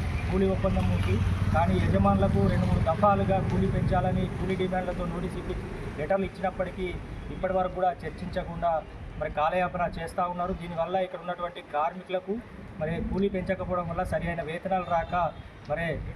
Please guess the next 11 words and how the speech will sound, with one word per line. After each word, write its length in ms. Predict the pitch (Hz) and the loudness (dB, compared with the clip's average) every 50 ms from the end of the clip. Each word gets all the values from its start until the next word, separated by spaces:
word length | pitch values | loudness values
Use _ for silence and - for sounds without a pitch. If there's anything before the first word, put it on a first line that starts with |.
| - - - - | -10 -10 -10 -10
ఇబ్బందులకు 500 | 139 139 170 190 190 190 190 185 - 180 | -4 0 2 2 4 4 2 2 2 0
గురవుతున్నటువంటి 540 | 185 180 170 - 175 180 - 175 170 160 165 160 - - | 0 0 0 -2 -2 -2 -2 -2 -4 -6 -8 -6 -2 -2
పరిస్థితి 340 | 151 156 - - - - 190 | -2 -2 -2 -6 -8 -6 -6
ఉంది. 200 | 175 175 170 185 | -6 -6 -6 -6
కాబట్టి 520 | 196 - 165 - - 170 - - 190 220 240 - - - - - - | -2 0 0 0 0 -2 -2 -2 -4 -4 -4 -8 -14 -16 -16 -12 -10
ఇప్పటికైనా 520 | 139 147 - 185 185 190 196 190 190 190 190 | -8 -4 -2 0 0 2 2 2 2 2 2
వెంటనే 480 | 180 160 165 156 190 180 185 185 175 - - - - - - - | 2 0 0 0 0 0 0 0 -2 -2 -6 -8 -8 -6 -4 -4
పదిహేను 320 | - 160 156 175 175 170 | -2 -2 -2 -2 -2 -2
రోజుల్లోపు 640 | 160 165 180 190 196 185 185 185 180 - - 185 180 151 - 202 - - - - - - | -2 0 0 0 0 0 0 0 -2 -2 -2 -4 -4 -4 -6 -10 -12 -14 -14 -14 -6 -2
కార్మికుల, 420 | 151 160 170 175 190 185 - 185 190 | 0 0 0 0 -2 -2 0 0 2
ఆసాముల, 760 | 180 180 175 - 156 160 156 196 180 185 180 180 180 180 175 | 2 2 0 0 -2 0 0 0 0 0 0 0 2 2 0